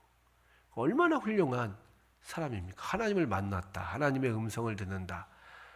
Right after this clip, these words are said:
하나님의 뜻을 깨닫는다. 이것은 모든 사람이 누릴 수 있는 특권이 아닙니다. 발람은 그러한 특권이 분명히 있었던 것 같습니다.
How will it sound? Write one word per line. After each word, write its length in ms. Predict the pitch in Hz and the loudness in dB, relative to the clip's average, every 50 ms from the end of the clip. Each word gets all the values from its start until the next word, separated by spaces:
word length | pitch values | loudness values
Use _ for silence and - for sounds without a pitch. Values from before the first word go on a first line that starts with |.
| - - | -18 -8
하나님의 440 | - 160 160 160 156 147 143 139 143 | -2 2 4 4 6 6 4 2 0
뜻을 320 | - 131 - - 127 120 | -2 -4 -4 -4 -6 -4
깨닫는다. 600 | 120 139 139 143 135 120 110 107 101 101 101 95 - - - - - - - - - - - _ - | -2 -2 0 0 0 0 0 -2 -4 -4 -4 -6 -6 -10 -12 -12 -12 -12 -12 -14 -16 -20 -16 _ 0
이것은 720 | 151 147 196 196 - 190 185 170 147 127 117 107 104 101 117 139 123 | 4 6 6 8 8 10 8 8 8 6 4 0 -4 -6 -8 -2 4
모든 260 | 123 147 151 175 175 | 4 6 8 6 6
사람이 300 | 165 160 156 147 143 135 | 6 6 4 6 4 2
누릴 280 | 120 127 131 147 151 143 | 2 4 6 6 6 6
수 160 | 135 - 135 | 4 0 -2
있는 180 | 123 120 117 - | 0 0 -2 -4
특권이 320 | - - - - 156 143 | -4 -8 -2 -2 0 2
아닙니다. 720 | 104 90 92 98 110 107 101 98 95 - 101 95 - - - - | 2 0 0 0 -2 -4 -4 -6 -8 -8 -12 -14 -14 -14 -14 -6
발람은 540 | - 110 110 113 117 110 110 117 123 113 101 | -2 0 2 4 4 4 4 2 -2 -2 -4
그러한 440 | - - - 117 123 120 117 110 | -6 -4 -2 0 0 0 0 -2
특권이 320 | - - - - 135 131 123 | -4 -8 -4 -2 -2 -2 -2
분명히 680 | - - 160 190 202 208 196 180 165 139 123 107 - - - - _ _ - | -2 0 2 6 8 8 10 10 8 6 4 0 -6 -10 -18 -20 _ _ -6
있었던 400 | - 127 - 131 117 - 107 104 | -4 -4 -2 -4 -4 -4 -4 -6
것 80 | 101 - | -6 -6
같습니다. 560 | 104 95 - - 113 107 104 107 - - | -8 -8 -8 -10 -14 -14 -14 -16 -18 -20